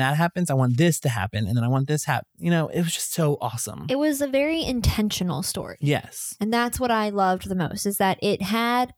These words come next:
Speaker 2: a purpose for everything that happened.
Speaker 1: Mm-hmm.
Speaker 2: And Hannah didn't just throw things in there just because she wanted that element.
Speaker 1: Do you feel like the, the ending came out of left field?
Speaker 2: I listened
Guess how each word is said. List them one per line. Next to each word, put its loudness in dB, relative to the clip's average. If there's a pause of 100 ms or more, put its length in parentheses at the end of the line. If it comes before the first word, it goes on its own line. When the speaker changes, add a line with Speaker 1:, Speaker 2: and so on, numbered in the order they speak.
(140)
Speaker 2:
a 0
purpose 0
for -4
everything 0
that 0
happened. -6
Speaker 1:
Mm-hmm. 4 (160)
Speaker 2:
And 0
Hannah 2
didn't 0
just -2
throw 2
things 0
in 2
there 0 (280)
just 0 (140)
because 0
she -2
wanted 2
that 0
element. -4 (160)
Speaker 1:
Do -2
you 2
feel -2
like -2
the, 0
the 2
ending 2 (380)
came 0
out 4
of -2
left 0
field? -2 (180)
Speaker 2:
I 0
listened 0